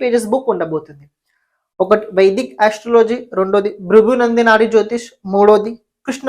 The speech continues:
పద్-, కృష్ణమూర్తి పద్ధతి, నాలుగోది కనుక చూసుకున్నట్లయితే జైమిని జ్యోతిష్. ఈ నాలుగు కలిసి అందులోపల ప్రిడిక్షన్ చేయడం జరగబోతుంది. అన్ని రాబోయే టెన్ ఇయర్స్ లోపల దశ అంతర్దశతో పాటు దాని ఫలితాలు కూడా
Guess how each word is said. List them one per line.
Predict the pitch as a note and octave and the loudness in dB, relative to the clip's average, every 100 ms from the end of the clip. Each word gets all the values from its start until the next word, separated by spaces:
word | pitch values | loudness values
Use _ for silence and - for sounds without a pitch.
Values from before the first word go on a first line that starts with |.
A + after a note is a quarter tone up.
| C4 | -6
పద్-, | B3+ - _ A#3 | -6 -10 _ -12
కృష్ణమూర్తి | A#3 B3+ B3+ B3 - | -10 -6 -6 -6 -6
పద్ధతి, | G#3+ A3+ B3 - F#3+ F#3 | -2 -2 -4 -14 -6 0
నాలుగోది | F#3+ G3 A3+ A3+ | 0 4 4 4
కనుక | A3+ A3+ A3+ | -2 -4 -6
చూసుకున్నట్లయితే | G3 G#3 A3+ - F3+ F#3 | -10 -10 -10 -12 -8 -4
జైమిని | F#3 G3 G#3+ F3 | -2 -2 -6 -6
జ్యోతిష్. | D3 - - _ _ _ _ _ - | -8 -12 -20 _ _ _ _ _ -6
ఈ | A3 G3+ E3 | -2 -2 0
నాలుగు | G3 C4+ C4+ C4+ | 0 0 -2 -2
కలిసి | A#3+ A3+ - C4+ G3+ | -2 -2 -6 -8 -6
అందులోపల | G#3 G#3+ G#3+ A3 | -4 -4 -4 -6
ప్రిడిక్షన్ | F#3+ F#3+ A3+ | -6 -6 -6
చేయడం | F#3+ F3+ F3+ | -6 -4 -4
జరగబోతుంది. | F3+ F3 F3 F#3 C4 - _ _ _ G#3 | -4 -4 -8 -8 -12 -14 _ _ _ -8
అన్ని | A#3 G3 | -6 0
రాబోయే | G3 G3+ B3 C4 - A3 | 0 2 0 -2 -2 0
టెన్ | B3+ B3 | 0 0
ఇయర్స్ | A#3+ A#3+ A#3 | -4 -2 -2
లోపల | G#3+ G#3 G3 - F3 | -2 -2 -6 -10 -8
దశ | G#3 G#3 C4 C4+ C4+ G3 | -6 -4 -4 -4 -4 -8
అంతర్దశతో | G3 G#3+ G#3+ G#3+ A3 G#3+ | -4 -4 -2 -4 -4 -4
పాటు | G3 G3+ G#3 | -4 -6 -6
దాని | A3 G#3 | -6 -4
ఫలితాలు | F3 F3 F3+ | -4 -4 -6
కూడా | F#3 F#3+ | -8 -8